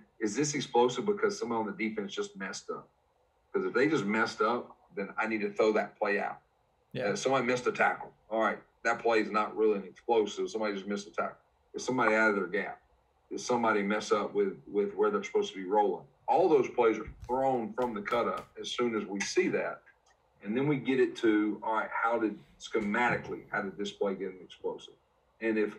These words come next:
Speaker 1: it was worth it, that, that explosive, um, we can replicate it, then we may try to put it in. But I'm never gonna try to put in more than two or three plays off another team because I, I want our kids to understand that we are,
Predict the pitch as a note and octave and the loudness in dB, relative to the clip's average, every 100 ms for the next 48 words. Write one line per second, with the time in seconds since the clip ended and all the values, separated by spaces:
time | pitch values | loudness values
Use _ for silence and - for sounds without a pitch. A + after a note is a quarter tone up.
0 | - A2 F#2+ - F2+ B2 C#3+ F#3+ - - | -4 -2 0 -4 2 2 4 2 0 -6
1 | _ _ A#2 A#2 - B2 B2+ - - B2+ | _ _ -4 -4 -2 -2 -2 -4 0 2
2 | B2+ B2 A2+ A2+ - _ _ G#2+ G2 G2+ | 2 2 0 -2 -14 _ _ -4 0 2
3 | G2 F#2 F#2 - _ _ A2+ A2 G2+ A2 | 2 -2 -6 -14 _ _ -2 0 2 2
4 | - A2+ C#3 - F2 - _ _ _ A2 | 2 0 2 2 0 -6 _ _ _ 0
5 | A#2 A2+ A2+ A#2 A#2 A2+ A#2+ A2 G2+ A2 | 0 -2 -2 0 2 2 2 0 2 2
6 | G2 G2+ F#2+ - A#2 A2+ B2 A2 G#2+ G#2+ | 2 0 -4 -8 -6 0 2 2 2 0
7 | G2 A2 G#2 - G#2+ G#2+ G2+ G#2+ G#2+ G2+ | -2 -2 -2 0 2 2 2 2 2 2
8 | F#2+ B2 A#2 G2+ - G#2+ G#2 G2+ - A2 | -4 -4 -2 -2 -4 -4 -4 -4 0 2
9 | F#2+ E2+ E2 - - _ _ _ _ A2 | 2 -2 -8 -14 -20 _ _ _ _ 0
10 | G#2 G2+ G2 G2+ F#2 - F#2 D#2 - _ | 2 0 2 2 0 -2 -6 -8 -16 _
11 | _ _ - G2+ G2+ - - A2 A2 G#2+ | _ _ -4 0 2 0 0 0 2 4
12 | G#2+ G#2 A#2 G#2 G2+ F#2+ F#2 - G2+ F#2+ | 2 2 2 2 2 -2 -4 -4 -4 -4
13 | G2 A2 G2 G2 F#2+ F2+ | 0 2 4 4 2 0